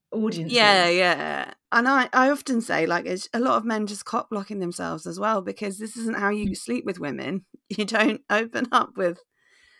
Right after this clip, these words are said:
Speaker 2: "Hey, do you wanna see my penis?" Like, that's, it's not what we want, really. I mean, eventually we might
Speaker 1: No.
Speaker 2: want to, but it's definitely not like,
Speaker 1: <laughs>
Speaker 2: "Oh, yeah, thanks. Uh, but do you know what? I've been
Speaker 1: Ooh.
Speaker 2: waiting.
Speaker 1: <laughs>
Speaker 2: I've been waiting for a man to offer to show me his penis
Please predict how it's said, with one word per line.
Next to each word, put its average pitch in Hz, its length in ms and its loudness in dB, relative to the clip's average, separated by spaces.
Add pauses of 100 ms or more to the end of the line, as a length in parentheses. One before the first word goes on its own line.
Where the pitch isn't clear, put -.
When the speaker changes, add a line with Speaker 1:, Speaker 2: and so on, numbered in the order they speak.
(420)
Speaker 2:
"Hey, 220 200 0
do 185 80 -2
you - 40 -2
wanna 196 120 -2
see 202 180 -4
my 190 120 -2
penis?" 208 540 -6
Like, 165 240 0
that's, - 460 -2 (500)
it's 226 160 -8
not 254 140 4
what 196 120 4
we 185 100 2
want, 208 320 8
really. 170 420 4
I 185 100 0
mean, 214 180 2
eventually 226 440 2
we 190 120 4
might 208 240 8
Speaker 1:
No. - 40 -4
Speaker 2:
want 160 220 -2
to, 160 360 -6
but 185 260 2
it's - 200 -10
definitely 214 380 0
not 190 180 2
like, 180 260 -2 (100)
Speaker 1:
<laughs> - 40 -10
Speaker 2:
"Oh, 226 320 0 (540)
yeah, 214 300 0
thanks. 226 680 2
Uh, 190 120 6
but - 200 -4
do - 80 -4
you 247 80 2
know 233 60 4
what? 233 100 6
I've 554 80 10
been 605 140 12
Speaker 1:
Ooh. 523 80 10
Speaker 2:
waiting. - 480 2 (140)
Speaker 1:
<laughs> 262 280 -10
Speaker 2:
I've - 80 2
been 269 160 8
waiting 277 300 10
for 262 100 8
a 247 60 8
man 220 240 8
to 220 100 2
offer 190 240 2
to - 60 -6
show 175 220 -2
me 170 80 -2
his 175 140 -4
penis 185 440 -2